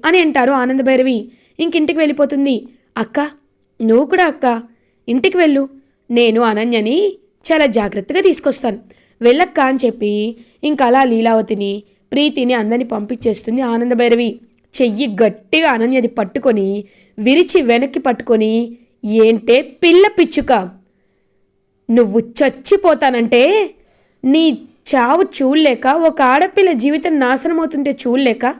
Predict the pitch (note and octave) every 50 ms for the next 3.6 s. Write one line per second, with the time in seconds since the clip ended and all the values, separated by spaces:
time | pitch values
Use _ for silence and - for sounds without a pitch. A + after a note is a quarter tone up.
0 | - _ _ _ _ _ _ _ - A3 A#3+ A#3+ C4 D4 D#4 F#4+ F#4+ - - C4+
1 | B3+ A#3 A3 A3 A3 B3 B3+ A#3 A3 B3+ - - - _ _ _ _ _ - G3
2 | G3 C4 C4 C#4+ E4+ F#4+ G4+ F#4+ E4 D4 D#4 C#4+ C#4+ D#4 E4+ - - - C#4+ B3+
3 | B3 C4 D4 D4 C#4+ A#3+ A#3+ - G#3+ F#3+ F#3 F#3+